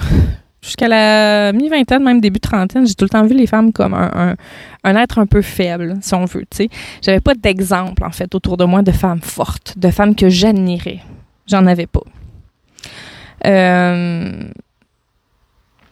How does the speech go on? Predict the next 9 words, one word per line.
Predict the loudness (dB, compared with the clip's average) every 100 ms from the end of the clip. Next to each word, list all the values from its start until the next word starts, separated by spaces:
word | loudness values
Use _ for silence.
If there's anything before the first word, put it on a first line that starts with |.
| _ _ _ _ -20 -10 -2
et | 0 2 2 0 0 -2 -2
c'est | -4
pas | -2
parce | -2 -2
qu'il | -2
y |
en | 0
avait | 2 2 0
pas | -2 -2 -2